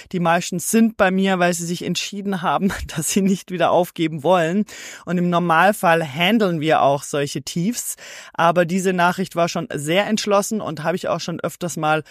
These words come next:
so erlebt in meiner, ich, über zehn, es sind dann elf Jahre als Personal Trainerin und Coach, ist einfach so, dass solche Dinge passieren.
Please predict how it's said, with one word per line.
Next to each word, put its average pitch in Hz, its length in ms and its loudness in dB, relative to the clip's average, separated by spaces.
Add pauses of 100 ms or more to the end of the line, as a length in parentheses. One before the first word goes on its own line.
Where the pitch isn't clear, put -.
(200)
so 208 360 2
erlebt 156 640 2
in 196 100 -6
meiner, 214 600 4
ich, - 180 -6
über 196 560 0
zehn, 202 400 0
es 185 100 -4
sind 180 180 -4
dann 160 120 -2
elf 190 380 -2
Jahre 180 460 4
als 175 340 2
Personal 190 420 0
Trainerin 175 480 -2
und 175 200 -4
Coach, 175 440 2 (420)
ist - 200 0
einfach 175 280 2
so, 180 180 0
dass 170 200 -2
solche 175 280 0
Dinge 170 260 -2
passieren. 202 840 0